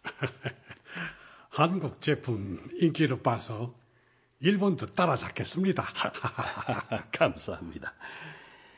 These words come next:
Speaker 2: 종합상사로는 일본이 선배지만 아마도 우리가 일본을 능가하는 건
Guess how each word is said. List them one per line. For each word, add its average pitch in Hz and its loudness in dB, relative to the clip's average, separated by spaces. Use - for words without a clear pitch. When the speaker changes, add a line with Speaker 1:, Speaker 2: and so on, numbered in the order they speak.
Speaker 2:
종합상사로는 113 4
일본이 98 4
선배지만 92 -2
아마도 95 -4
우리가 98 4
일본을 98 2
능가하는 87 -2
건 85 -4